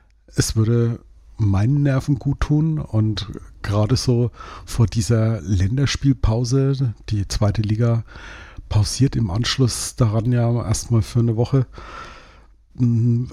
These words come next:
vielleicht so, ja, so ein Stück weit auch beruhigend für Mannschaft und Trainer und Umfeld,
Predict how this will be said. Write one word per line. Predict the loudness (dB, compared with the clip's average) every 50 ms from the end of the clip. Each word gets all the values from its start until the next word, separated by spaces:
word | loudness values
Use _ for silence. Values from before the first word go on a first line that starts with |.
| -12
vielleicht | -6 -2 0 0 2 0 0 -2 -2
so, | 0 0 2 2 2 2 2 2 0 0 -2 -4 -6 -10 -12 -18 -20 -20 -20 -20 -20 -20 -20 -20 -20 -20 -20 -20 -20 -14 -6
ja, | -2 0 2 2 2 2 0 -2 -4 -12 -20 -20 -18 -16
so | -14 -8 -6 -2 -2 0 0 2 0 0 -2 -4 -8
ein | -10 -8 -6 -4
Stück | -2 0 0 -2 0 2
weit | 2 2 2
auch | 0 -2 -2 -4 -4 -8 -16 -4 0
beruhigend | 0 2 2 2 0 0 2 0 0 -2 -4
für | -6 -2 0 2 2
Mannschaft | 2 0 -2 -2 -2 0 2 2 2 2 2 0 0 0 -2 -8 -10
und | -8 -8 -8 -6 -6 -4
Trainer | -2 0 2 2 2 2 0 0 0
und | 0 -2 0
Umfeld, | 0 0 -2 0 0 0 0 0 0